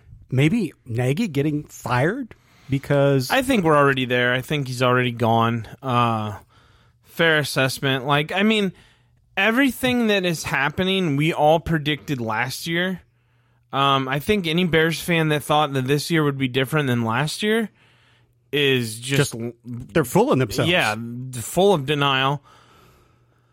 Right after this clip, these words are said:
Speaker 2: <sighs> Look, I don't know, man. Like, this whole season, like, how, how, okay, I'll just sum it up. How great was it,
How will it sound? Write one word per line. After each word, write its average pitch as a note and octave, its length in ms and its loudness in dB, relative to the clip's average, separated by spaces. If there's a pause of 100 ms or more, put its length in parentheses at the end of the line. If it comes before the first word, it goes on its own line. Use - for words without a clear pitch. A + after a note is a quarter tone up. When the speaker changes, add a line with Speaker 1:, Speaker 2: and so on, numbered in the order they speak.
(320)
Speaker 2:
<sighs> - 80 -4 (1000)
Look, F#2 360 -10 (120)
I A3+ 200 -4
don't A2+ 340 -2
know, G#3+ 260 -2
man. E3+ 540 -2
Like, D3+ 280 -2 (1160)
this G#3+ 240 -4
whole E4 280 2
season, A#3+ 640 -2
like, F3+ 220 -2
how, A#3 560 2
how, - 320 0 (140)
okay, C#3+ 380 0 (160)
I'll F#3 160 -2
just G#3 220 -6
sum F3 220 2
it C3+ 80 0
up. G2+ 200 -4 (520)
How C4 260 2
great D#3 380 2
was G#2 320 -2
it, G#2+ 200 -6